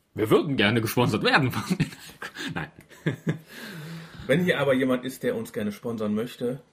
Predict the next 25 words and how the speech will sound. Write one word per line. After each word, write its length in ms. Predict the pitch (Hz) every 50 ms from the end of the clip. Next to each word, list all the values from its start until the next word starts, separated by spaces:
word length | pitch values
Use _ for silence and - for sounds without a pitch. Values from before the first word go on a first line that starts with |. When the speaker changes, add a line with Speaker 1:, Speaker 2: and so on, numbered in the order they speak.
| _ - - - - _ -
Speaker 2:
kann 160 | - 127 120
er 220 | 117 113 110 107 101
sich 400 | 104 104 104 - - - - _
gerne 460 | - 110 104 104 107 107 104 107 - -
an 140 | 98 95
uns 400 | - 92 98 101 - - - - _ _
wenden. 720 | 101 101 101 101 104 120 107 107 95 90 87 90 - - - - _ _ _ _ _ _ _ - - - - - - - - - - - - - _ _
Info 300 | - - 151 156 - -
at 100 | 110 104
Fragezeichen 540 | - - 98 95 92 101 - - 101 - - -
pod 220 | - - - - - - -
punkt 280 | 120 123 123 - - - - - -
de. 760 | 160 208 202 - - _ - 247 247 185 123 104 98 - - - -
Hm. 520 | - 247 233 254 254 247 247 247 247 247 - - _ _ _ _ _ _ _
Speaker 1:
Aber 200 | 143 143 156 156
kommen 160 | 156 180 180 170
wir 100 | 147 -
zur 120 | - -
Folge. 240 | - - - - - - _ _ _ _ - - - _ _ _ _ _
Speaker 2:
Ja, 240 | - - 101 104 - - - - -
kommen 140 | - 175 180
wir 60 | 170
zur 140 | 165 - 156
Folge. 500 | - - 135 127 123 113 104 98 90 - - _ _ - _ _ _ _ _ _ _ _ _ _ _ _
Bob, 420 | - - 110 113 160 214 208 -